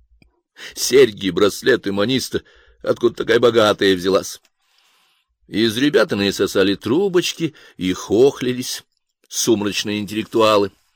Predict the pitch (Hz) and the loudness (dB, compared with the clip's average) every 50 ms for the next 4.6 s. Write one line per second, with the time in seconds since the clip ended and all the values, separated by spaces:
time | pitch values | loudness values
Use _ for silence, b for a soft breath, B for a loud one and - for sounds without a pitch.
0 | _ _ _ _ _ _ _ _ _ - 104 98 98 104 101 120 123 117 - - | _ _ _ _ _ _ _ _ _ -12 -10 -8 -8 -6 -4 -2 -4 -4 -2 0
1 | 123 117 104 - 123 117 117 104 120 117 120 117 95 - 127 117 98 104 110 120 | -2 0 2 2 2 2 2 2 0 -2 -2 -2 0 0 0 0 2 2 2 4
2 | 127 127 120 107 107 110 107 95 - - - - - _ _ _ _ _ _ _ | 4 4 2 2 2 2 2 2 0 -4 -20 -20 -20 _ _ _ _ _ _ _
3 | _ _ _ _ - 95 90 90 90 85 90 85 - - 90 90 82 - 95 85 | _ _ _ _ -16 -14 -10 -8 -8 -6 -8 -10 -10 -6 -6 -6 -4 -2 -4 -4
4 | - - 87 101 113 104 - - - 110 104 | -4 -2 -4 -4 -4 -4 -8 -12 -16 -18 -18